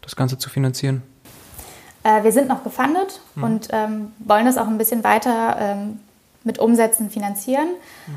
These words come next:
Speaker 2: Äh, wir wollen mal abwarten, was das Open Source, ähm, Projekt sozusagen nochmal verändert.
Speaker 1: Mhm.
Speaker 2: Äh, es kann aber schon sein, dass wir, ich würde schätzen, Mitte nächsten Jahres, ähm, nochmal auf Investorensuche gehen. Bis dahin sind wir aber noch gut gefundet und haben einen ganz, ganz, ähm,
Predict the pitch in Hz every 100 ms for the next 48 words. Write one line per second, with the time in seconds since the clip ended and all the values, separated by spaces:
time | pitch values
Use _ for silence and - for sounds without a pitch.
0 | 160 214 208 208 233 233 - 226 220 220
1 | 214 214 220 214 - - 220 - 220 226
2 | 226 - - 208 202 202 196 202 _ _
3 | - 208 202 202 202 202 196 196 196 196
4 | 208 202 - - 220 262 277 - - -
5 | - 147 196 196 - - 220 202 202 240
6 | 233 233 208 202 202 196 196 - 196 190
7 | 190 190 - - _ _ - 220 214 226
8 | 220 208 - 208 196 196 190 185 190 185
9 | 185 185 190 - - 202 190 190 220 196
10 | 190 185 185 202 196 190 - 190 185 185
11 | 185 190 185 180 - _ _ - - 202
12 | 208 240 254 262 262 220 - 208 202 202
13 | 196 226 208 233 220 202 202 208 202 202
14 | 202 202 - 202 196 190 - 202 196